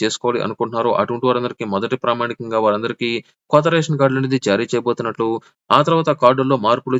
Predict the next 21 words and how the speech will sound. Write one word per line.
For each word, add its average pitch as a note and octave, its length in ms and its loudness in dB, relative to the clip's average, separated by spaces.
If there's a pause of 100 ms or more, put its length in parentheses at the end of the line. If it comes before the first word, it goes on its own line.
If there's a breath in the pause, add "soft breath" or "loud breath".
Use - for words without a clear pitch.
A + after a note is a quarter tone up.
చేర్పులతో A#2 500 -2
పాటు A#2 180 2 (120)
ఇతర B2 160 -6 (100)
సమస్యలు B2 380 -4
గనుక A#2 160 -8 (100)
ఉన్నట్లయితే A#2 460 -4
వెంటనే A2+ 300 -2
వెరిఫై G#2+ 280 0
అనేది A2 300 -6
చేసే A2 220 -4
విధంగా A2+ 300 -4
చర్యలు G#2+ 260 -2
అయితే A#2+ 200 -4
చేపట్టబోతున్నారు. G#2 760 -2 (380 soft breath)
వీరందరికీ E3 500 4
సంబంధించి C3+ 360 -2 (100)
తప్పనిసరిగా B2+ 440 -2 (100)
జనవరి A#2+ 320 0
ఒకటో G#2+ 260 0
తేదీ A#2+ 300 -6
తర్వాత A#2 220 0